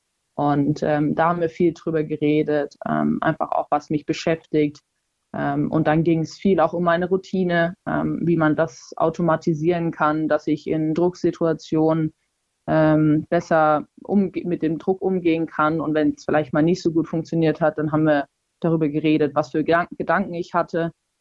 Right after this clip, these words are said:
Und das waren erstmal die ersten Schritte, dass ich realisiere, was bei mir im Kopf los ist, wenn's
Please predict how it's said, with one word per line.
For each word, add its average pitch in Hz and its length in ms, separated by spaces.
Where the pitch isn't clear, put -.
Und 165 120
das 165 220
waren 156 180
erstmal 147 380
die 147 80
ersten 151 360
Schritte, 196 520
dass 165 240
ich 165 260
realisiere, 170 960
was - 340
bei 160 140
mir 175 360
im 151 180
Kopf - 280
los 175 380
ist, 165 320
wenn's 156 320